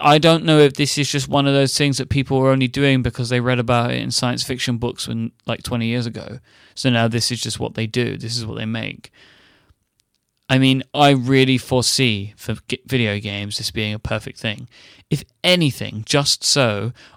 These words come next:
I can, don't need to have a T V for my video games. I can play video games in my house <laughs> wherever I am, right? Somebody can be using the large T V at home. It doesn't matter because I've got this thing on my face instead.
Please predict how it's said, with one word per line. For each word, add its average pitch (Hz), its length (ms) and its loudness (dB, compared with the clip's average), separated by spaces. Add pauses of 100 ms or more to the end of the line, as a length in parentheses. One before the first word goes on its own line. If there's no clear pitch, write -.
(120)
I 123 100 4
can, 120 460 -2
don't 131 160 4
need 120 160 0
to - 80 0
have 113 120 -2
a 113 60 -4
T 120 200 -2
V 120 160 0
for 113 120 -10
my 107 80 -4
video 101 240 -6
games. 82 380 -12
I 117 80 -8
can 113 140 -6
play 110 140 -6
video 107 280 -4
games 107 280 -6
in 107 60 -6
my 101 100 -2
house 107 260 -6
<laughs> - 60 -8
wherever 120 220 2
I 110 140 2
am, 110 260 2
right? 110 180 -2
Somebody 113 320 0
can 110 200 -4
be 107 80 -4
using 110 380 -2
the 107 80 -4
large 110 260 0
T 120 140 -4
V 110 140 -2
at 104 80 -6
home. 110 200 -2
It 104 80 -10
doesn't 113 200 -6
matter 127 240 0
because 107 260 -2
I've 107 140 -4
got 113 140 -6
this 113 240 -6
thing 143 200 0
on 104 80 -2
my 101 120 -8
face 104 360 -10
instead. - 520 -10